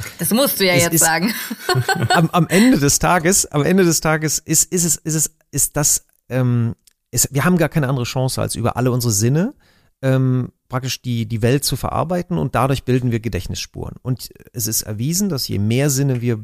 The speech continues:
Speaker 2: sozusagen nutzen dabei, desto besser bleiben die Dinge haften, desto glaubwürdiger sind sie, desto mehr Wertschätzung geben wir ihnen gegenüber. Aber was, was du gerade beschrieben hast, ist eigentlich crossmediales Marketing, was dann aus Mailings besteht, aus digitalen, aus Webseiten,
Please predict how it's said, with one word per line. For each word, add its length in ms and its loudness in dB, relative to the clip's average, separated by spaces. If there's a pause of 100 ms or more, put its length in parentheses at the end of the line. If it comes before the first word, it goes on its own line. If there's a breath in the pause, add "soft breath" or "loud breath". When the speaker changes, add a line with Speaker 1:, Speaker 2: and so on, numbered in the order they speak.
(120)
Speaker 2:
sozusagen 480 -4
nutzen 360 0
dabei, 360 -2 (440 loud breath)
desto 520 -2 (160)
besser 440 0
bleiben 240 0
die 100 -2
Dinge 220 -2
haften, 520 -4
desto 260 -8
glaubwürdiger 560 -2
sind 180 -2
sie, 160 -4
desto 320 2
mehr 200 0
Wertschätzung 500 -4
geben 200 -4
wir 60 -4
ihnen 120 -4
gegenüber. 420 -10 (280 loud breath)
Aber 120 0
was, 120 2
was 120 0
du 80 -8
gerade 220 0
beschrieben 380 -2
hast, 160 0
ist 140 -4
eigentlich 380 -4
crossmediales 640 0
Marketing, 520 -2
was 220 0
dann 220 -4
aus 420 -6
Mailings 420 0
besteht, 460 -8
aus 160 -8
digitalen, 720 -2
aus 240 -8
Webseiten, 640 -4